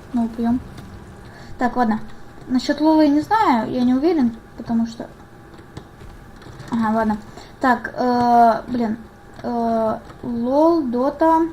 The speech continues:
два, Warframe, вот эта игрушечка прикольненькая. Э, Unturned новинка,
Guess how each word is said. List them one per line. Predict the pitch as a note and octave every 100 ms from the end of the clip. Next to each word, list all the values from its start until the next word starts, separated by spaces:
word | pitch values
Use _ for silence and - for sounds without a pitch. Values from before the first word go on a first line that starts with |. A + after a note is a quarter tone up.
| -
два, | A#3+ A3+ B3 F4 - - - - - - - - -
Warframe, | A#3+ A3 - A#3+ B3+ D4+ F4+ F#4+ G4 D4
вот | B3+ B3 A#3+
эта | A#3
игрушечка | A#3+ C4 E4+ G4 - G4+
прикольненькая. | G4+ - F#4 F4+ F4+ F4 E4+ D#4+ - - - - -
Э, | C4 C4 -
Unturned | C#4+ C4 - B3 A3 A#3 C#4+ F4 - -
новинка, | E4+ F4+ F4 F4 E4+ E4